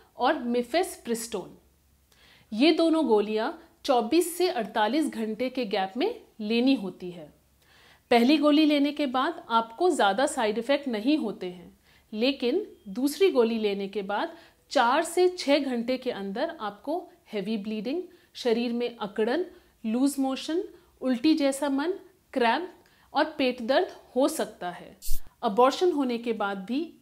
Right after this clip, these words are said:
एक से दो दिन तक ब्लीडिंग हो सकती है।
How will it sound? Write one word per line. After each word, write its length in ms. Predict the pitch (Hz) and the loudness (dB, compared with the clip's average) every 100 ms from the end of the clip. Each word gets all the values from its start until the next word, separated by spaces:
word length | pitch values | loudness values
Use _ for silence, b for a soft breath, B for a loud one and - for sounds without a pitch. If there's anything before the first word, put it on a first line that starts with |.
| _ 269 | _ -2
एक 300 | 294 349 - | 0 0 -2
से 180 | 311 | -2
दो 240 | 233 220 214 | 0 2 0
दिन 220 | 214 208 | -2 -8
तक 340 | 202 254 - - 202 | -6 -6 -6 -14 -10
ब्लीडिंग 400 | 220 214 294 349 - _ 247 | -8 -4 -4 -4 -10 _ -2
हो 100 | 294 | -2
सकती 460 | 262 190 - 190 | -2 -10 -12 -14
है। 260 | 180 156 | -14 -20